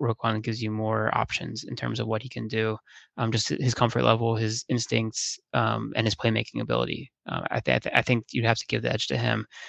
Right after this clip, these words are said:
Um, so it, it might be a couple weeks before they're fully comfortable with him in that role, but I think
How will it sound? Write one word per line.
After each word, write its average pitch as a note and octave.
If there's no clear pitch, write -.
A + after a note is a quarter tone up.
Um, G#2+
so A#2
it, C#3+
it C3
might C3+
be C3+
a B2
couple B2
weeks A#2+
before A2+
they're A2+
fully A#2+
comfortable A#2+
with A#2
him A2+
in A2
that G#2+
role, A2
but A#2
I A2
think A2+